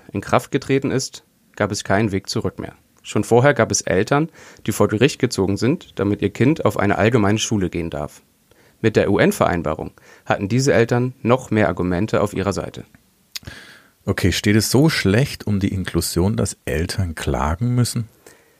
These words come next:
Speaker 1: Naja, die Schulen, die waren einfach schlecht vorbereitet.
Speaker 2: Wie kann das denn sein? Irgendeiner der Deutschen in New York bei der U N muss doch mal hier bei uns Bescheid gesagt haben, dass sich etwas ändern werden muss,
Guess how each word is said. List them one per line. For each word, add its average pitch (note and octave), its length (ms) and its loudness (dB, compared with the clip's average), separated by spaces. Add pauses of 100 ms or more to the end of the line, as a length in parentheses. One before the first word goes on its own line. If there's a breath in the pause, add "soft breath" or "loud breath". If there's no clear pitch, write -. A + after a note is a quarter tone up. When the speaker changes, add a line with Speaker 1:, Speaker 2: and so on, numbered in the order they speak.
(320 soft breath)
Speaker 1:
Naja, F#2 280 0
die G2+ 160 -2
Schulen, B2+ 560 2
die - 240 -12
waren G2+ 160 -2
einfach A2 240 -4
schlecht - 240 -2
vorbereitet. G2 640 -2 (320)
Speaker 2:
Wie B2+ 140 2
kann B2+ 260 2
das G#2+ 180 2
denn F#2 160 0
sein? B2 420 -2 (240)
Irgendeiner C3+ 360 2
der G#2+ 140 2
Deutschen - 360 0
in B2 100 0
New G#2 80 2
York F#2 480 2 (420 loud breath)
bei G2 120 6
der F#2+ 160 2
U G2+ 140 0
N C3 300 0
muss C#3+ 180 0
doch - 320 -2
mal G2+ 240 2
hier B2 320 2
bei G#2 160 2
uns G#2 240 -2
Bescheid - 380 -4
gesagt - 420 -4
haben, E2 240 -2 (380 loud breath)
dass G2+ 120 0
sich F#2+ 160 -2
etwas - 260 2
ändern A#2+ 380 2
werden E2 260 2
muss, D#2 360 -6